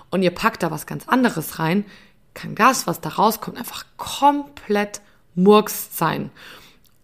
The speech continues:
Und das ist einfach für mich persönlich ein Qualitätsanspruch, der in der Gastronomie einfach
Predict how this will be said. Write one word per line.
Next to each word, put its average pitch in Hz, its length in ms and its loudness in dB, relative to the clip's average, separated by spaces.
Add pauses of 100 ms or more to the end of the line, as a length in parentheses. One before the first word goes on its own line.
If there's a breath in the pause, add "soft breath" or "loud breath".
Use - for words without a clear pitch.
Und 208 140 2
das 233 160 2
ist 262 80 -2
einfach 214 340 -2
für - 140 -10
mich 262 260 -2
persönlich 196 560 -2 (580 loud breath)
ein 185 60 -4
Qualitätsanspruch, 190 1080 -2 (340 loud breath)
der 180 80 0
in 185 60 2
der 170 80 4
Gastronomie 160 560 -6
einfach 160 240 -10